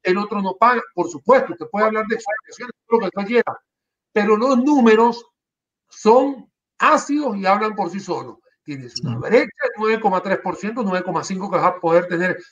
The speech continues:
Speaker 1: a final del año. Tienes un montón de presupuesto que se va en remuneraciones, ni siquiera es para gasto de capital, ni siquiera es para mantener calles, ni para hacer edificios, ni para hacer cosas que te generan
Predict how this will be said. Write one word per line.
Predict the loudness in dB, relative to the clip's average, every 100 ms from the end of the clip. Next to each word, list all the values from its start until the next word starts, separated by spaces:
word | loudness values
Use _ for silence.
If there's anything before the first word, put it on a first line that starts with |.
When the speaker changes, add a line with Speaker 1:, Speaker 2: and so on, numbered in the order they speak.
| -10
Speaker 1:
a | -6
final | -2 0 0
del | 2
año. | 2 0 -4 -4 _ _ _
Tienes | 2 4 4 0
un | -2
montón | -4 0 2 4 0 -4 -14 -8
de | -4 -2 -4 -14 _ _ _ _ -20 _ _ _ 0
presupuesto | 2 2 0 2 4 4 0
que | 0
se | 2
va | 0 0 2
en | 4 4
remuneraciones, | 4 2 2 0 -2 0 -2 -2
ni | -6
siquiera | -10 -10 -6 -4
es |
para | -2 -2
gasto | -4 -6 -4
de |
capital, | -4 -4 -2 2 2 0 -6 -4
ni | -2 -2
siquiera | -6 -8 -2 0 0
es | 0
para | 0 0
mantener | 0 -4 -6 -8 -2
calles, | 0 0 -2
ni | -4 -2
para | 0 0
hacer | -2 -4
edificios, | -4 -4 -4 -2 -2
ni | -4
para | -4 -4
hacer | -2 -4 -4 -10 _
cosas | 0 2 2
que | 0 0
te | 0
generan | 0 2 4 6 6 2